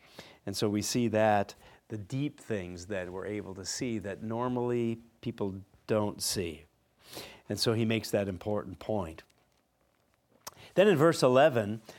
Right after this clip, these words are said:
uh, brings a, another thought to mind here. Take a look at First Corinthians two, verse eleven. He said, "For what man knows the things of a man except the spirit of the man which is in him?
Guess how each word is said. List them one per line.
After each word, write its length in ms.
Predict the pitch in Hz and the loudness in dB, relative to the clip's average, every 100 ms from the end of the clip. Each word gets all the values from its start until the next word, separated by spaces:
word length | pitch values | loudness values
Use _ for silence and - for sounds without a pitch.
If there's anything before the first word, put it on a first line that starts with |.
| - - | -20 -2
uh, 180 | 113 120 | 4 4
brings 460 | 117 117 175 185 156 | 2 4 4 4 4
a, 240 | 147 120 | 4 4
another 340 | 147 170 180 143 | 2 2 0 0
thought 340 | 143 117 - | 2 0 0
to 100 | 117 | 0
mind 360 | 95 107 110 95 | 2 2 0 -2
here. 240 | 95 85 - | -6 -6 -6
Take 160 | 127 | -4
a 60 | 120 | 0
look 180 | 117 120 | 0 0
at 160 | 104 - - - | -2 -2 -18 -8
First 280 | - 127 - | -2 -2 2
Corinthians 500 | 135 120 110 101 - | 2 2 0 0 -2
two, 340 | - 127 117 | 0 2 2
verse 320 | 104 117 110 | 4 2 2
eleven. 580 | 107 101 117 113 92 78 80 _ - - - - | 2 4 4 4 0 -10 -16 _ -20 -20 -20 -16
He 140 | - 147 | 0 2
said, 300 | - 147 123 | 6 4 4
"For 520 | - 175 160 139 123 - - | 2 6 8 6 4 -4 -2
what 420 | 113 190 233 135 | 4 6 4 2
man 500 | 131 147 175 175 151 | 4 6 6 4 4
knows 540 | 147 202 170 127 117 | 6 6 6 2 0
the 100 | 123 | 0
things 480 | 123 196 254 240 139 | 2 2 2 2 2
of 160 | 120 104 | 2 2
a 80 | |
man 520 | 98 98 82 82 120 147 - - - | 2 0 -2 -2 -4 -8 -14 -20 -4
except 480 | 165 - - 143 - | -2 2 4 4 4
the 80 | 170 | 0
spirit 760 | - - - 254 226 110 90 - | 0 0 2 4 6 4 0 0
of 220 | 127 110 | 2 4
the 100 | 113 | 2
man 540 | 101 90 82 95 131 - | 2 0 -2 -4 -6 -6
which 260 | 113 139 196 | -4 -2 -2
is 160 | 185 - | -4 -2
in 240 | 170 220 | -2 0
him? 340 | 151 104 80 | 2 0 -2